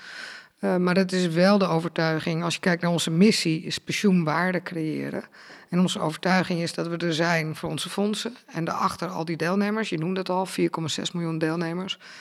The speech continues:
dat je daar het beste voor wilt. En dat betekent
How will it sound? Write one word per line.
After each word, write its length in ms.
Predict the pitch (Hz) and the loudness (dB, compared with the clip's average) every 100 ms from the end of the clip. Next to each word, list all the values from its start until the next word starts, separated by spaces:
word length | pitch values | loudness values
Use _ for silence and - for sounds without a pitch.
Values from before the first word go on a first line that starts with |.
| - | -4
dat 180 | 180 160 | 0 0
je 60 | |
daar 240 | 170 185 170 | 0 2 2
het 160 | 160 | 0
beste 320 | 147 190 - 180 | 0 0 -2 -8
voor 280 | - 160 | -8 -6
wilt. 340 | 156 180 220 - - - - - | 0 0 0 -4 -18 -20 -20 -10
En 100 | 277 | 2
dat 100 | - | 4
betekent 720 | 180 - 196 196 196 170 170 | 4 2 4 4 4 2 2